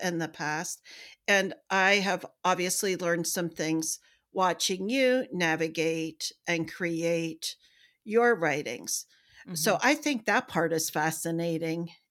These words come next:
Speaker 1: in and of itself.
Speaker 2: Yeah, I loved how she was talking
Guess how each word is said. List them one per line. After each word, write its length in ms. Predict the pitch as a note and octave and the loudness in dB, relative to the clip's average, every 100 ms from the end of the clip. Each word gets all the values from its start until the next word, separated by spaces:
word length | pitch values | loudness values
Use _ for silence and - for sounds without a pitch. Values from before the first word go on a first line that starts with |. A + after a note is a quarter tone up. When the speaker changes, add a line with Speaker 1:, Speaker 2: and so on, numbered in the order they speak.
| _ | _
Speaker 1:
in 180 | B3 C#4+ | 0 2
and 160 | G#3+ F3+ | 2 0
of 180 | F3 D3+ | 0 -2
itself. 880 | D3+ - - A3+ G3+ - - - - _ _ - - _ | -4 -2 0 0 0 -6 -12 -18 -20 _ _ -20 -20 _
Speaker 2:
Yeah, 320 | F#3 F3+ E3+ - | -6 0 0 4
I 320 | G3 G#3 G#3 - | 4 4 2 0
loved 280 | F#3 F3+ A#3+ | -2 0 -2
how 100 | F3+ | -4
she 220 | - F3+ | -2 -4
was 160 | E3+ | -4
talking 500 | - E3 E3 E3 D#3+ | -2 -2 -2 -6 -8